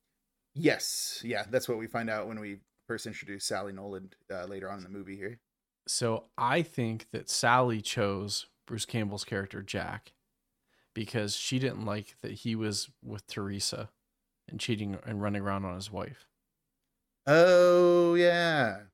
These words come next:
Speaker 2: So, because I think she, 'cause the whole, her whole motivation is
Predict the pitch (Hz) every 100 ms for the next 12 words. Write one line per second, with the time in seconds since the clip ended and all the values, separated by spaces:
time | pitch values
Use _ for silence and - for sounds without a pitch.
0 | _ _ _ _ _ _ - - 117 113
1 | - _ _ - 117 - 123 110 101 107
2 | 104 127 127 - - - 117 110 107 -
3 | _ _ _ _ _ _ _ _ _ _
4 | _ - 120 123 165 - 131 127 139 127
5 | 139 123 113 104 104 104 107 98 95 95
6 | -